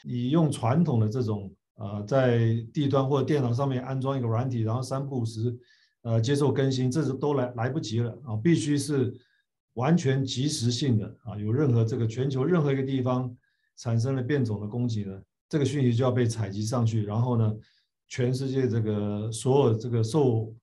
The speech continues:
保护的这些，呃，设备也好，人员也好呢，及时就可以得到它的这个防护。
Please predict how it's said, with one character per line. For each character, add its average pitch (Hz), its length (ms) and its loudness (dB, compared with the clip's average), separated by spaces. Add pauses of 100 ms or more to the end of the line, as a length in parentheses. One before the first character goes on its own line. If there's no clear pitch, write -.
(140)
保 110 240 -2
护 123 220 -4
的 110 100 0
这 113 140 -2
些， 113 360 0 (520)
呃， 101 360 -4
设 127 280 0
备 113 340 0 (180)
也 113 140 0
好， 107 180 0
人 110 180 0
员 117 140 2
也 120 60 2
好 101 180 -4
呢， 90 80 -12 (160)
及 127 220 -4
时 120 180 -4
就 113 160 -2
可 110 160 -2
以 101 240 -4 (140)
得 110 140 0
到 110 140 2
它 104 120 -2
的 95 140 -8
这 95 120 -14
个 92 260 -12 (100)
防 107 200 -4
护。 113 220 -4